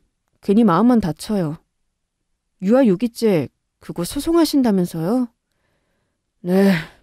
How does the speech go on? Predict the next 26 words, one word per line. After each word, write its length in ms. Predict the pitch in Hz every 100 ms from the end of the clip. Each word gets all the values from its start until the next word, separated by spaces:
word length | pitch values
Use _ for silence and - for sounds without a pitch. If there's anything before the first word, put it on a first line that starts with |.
| _ _ _
무슨 320 | 160 160 190
법이 260 | 175 175 180
그따윈지. 680 | 190 170 185 180 175 175 165 - _ _ _ _ _ _ -
친자 400 | - 202 202 190
확인해서 480 | 190 190 190 175
친자 400 | 185 - 202 202
아닌 220 | 160 170 175
거로 180 | 175
판명 380 | 175 208 190 185
났고, 440 | 151 143 - 156 156 _ _ _ _ _ _ _ _
별거 340 | - 202 214 220
중이었던 400 | 214 196 208 196
증거 260 | 185 180
제출했고, 640 | 185 165 - 175 160 - 160 - _ _ _ _ _ _ _ _ _
내가 220 | 165 175 190
그 180 | - 180
아이 160 | 185
키워야 420 | 196 233 208 208 196
할 120 | 170
이유 160 | 180 170
그 240 | 202 185
어디에도 360 | 170 190 180 170
없으니 400 | - 180 175 156 _ _ _ _ _ _ _ _ -
잘 280 | - 180 185
해결될 420 | 196 208 185 170
거라네요. 500 | - 175 165 165